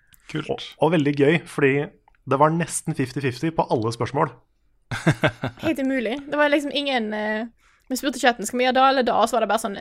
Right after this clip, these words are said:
Speaker 3: halvparten sa da, og halvparten sa da, og vi fikk jo ingen hjelp.
Speaker 2: Nei, og til og med når det var liksom tre forskjellige valg,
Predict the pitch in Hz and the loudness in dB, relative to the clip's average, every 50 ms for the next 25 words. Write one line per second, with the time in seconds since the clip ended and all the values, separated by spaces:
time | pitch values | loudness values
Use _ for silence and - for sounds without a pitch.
0 | - - - - 247 247 254 - 233 - - 214 220 - 208 240 277 370 508 466 | -12 -8 0 0 0 2 2 0 -2 -2 -2 -6 -6 -6 -4 -4 -4 -4 -2 -2
1 | 359 359 403 359 381 370 359 - - 359 277 320 320 330 349 311 320 302 302 294 | 0 0 0 0 -2 -4 -4 -4 -4 -2 0 2 2 2 2 0 0 -2 -2 -4
2 | 277 - 254 240 233 220 208 202 185 - - - - - - - _ _ _ _ | -4 -2 -2 -2 -2 -2 -2 -4 -4 -4 -4 -4 -6 -6 -6 -12 _ _ _ _
3 | _ _ - - 151 160 165 147 - - 135 - - 165 151 151 160 165 170 160 | _ _ -2 2 4 4 4 2 -2 -4 0 2 4 4 4 6 6 8 8 8
4 | 160 160 160 156 151 - - 147 143 143 - 135 123 120 127 139 139 123 127 127 | 8 8 6 6 4 2 -2 -4 -4 -4 -4 -2 -2 -2 -2 -2 -2 0 0 2
5 | 139 165 175 180 143 | 2 0 0 -2 -6